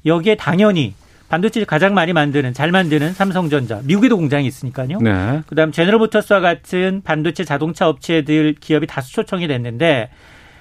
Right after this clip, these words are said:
Speaker 1: 장기, 단기적으로 반도체 수급 방안을 논의할 텐데 특히나 삼성전자한테는 추가적으로 반도체에 더 투자해라, 미국 내.
Speaker 2: 음.
Speaker 1: 라는 요구를 할 가능성이 높은데요. 이렇게 백악관이 직접 나서서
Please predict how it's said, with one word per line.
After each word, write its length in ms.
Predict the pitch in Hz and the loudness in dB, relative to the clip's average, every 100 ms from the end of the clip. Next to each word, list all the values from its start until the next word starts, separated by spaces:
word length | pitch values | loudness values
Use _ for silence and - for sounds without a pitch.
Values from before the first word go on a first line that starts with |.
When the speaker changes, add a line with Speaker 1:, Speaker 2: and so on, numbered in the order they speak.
| _ _ | _ _
Speaker 1:
장기, 520 | - 156 175 156 135 - _ _ _ | -8 -2 0 2 0 -2 _ _ _
단기적으로 840 | - 156 165 220 180 180 156 175 | -6 -2 0 0 0 0 0 0
반도체 400 | 165 143 151 185 | -2 -2 -2 -4
수급 380 | - 214 180 - | -8 -8 -8 -2
방안을 320 | 170 160 170 | -2 0 -2
논의할 420 | 131 139 156 135 | -2 0 0 0
텐데 600 | 127 131 123 160 139 104 - - _ _ _ _ _ _ | -4 -6 0 2 2 -2 -10 -20 _ _ _ _ _ _
특히나 560 | - 156 165 175 190 202 _ _ | -16 -6 0 0 0 -6 _ _
삼성전자한테는 1200 | - 196 196 175 160 156 143 131 143 151 180 202 _ _ | -8 -4 -2 -2 0 2 0 -2 -2 -2 -6 -8 _ _
추가적으로 540 | - 226 220 175 175 | -2 2 2 2 -4
반도체에 440 | 147 143 151 - 156 | -4 -4 -4 -4 -4
더 140 | 151 | -4
투자해라, 440 | - - 220 156 | -4 2 2 2
미국 240 | 139 117 123 | 0 -2 -6
내. 180 | 107 101 - | -8 -10 0
Speaker 2:
음. 360 | 110 98 90 80 | 2 2 0 0
Speaker 1:
라는 240 | 147 165 | -2 0
요구를 260 | 147 143 165 | 0 2 2
할 80 | 165 | 2
가능성이 380 | 151 139 151 147 | 0 -2 -4 -4
높은데요. 520 | 131 - 131 143 127 | -6 -8 -6 -4 -2
이렇게 420 | 165 185 202 190 175 - - - - - | -4 -2 0 0 -2 -12 -20 -20 -20 -6
백악관이 560 | 123 139 233 - 262 226 | 0 2 2 2 2 0
직접 400 | 190 - 196 175 | -4 -2 -2 0
나서서 760 | 120 117 170 165 196 226 262 | -2 0 0 2 2 2 0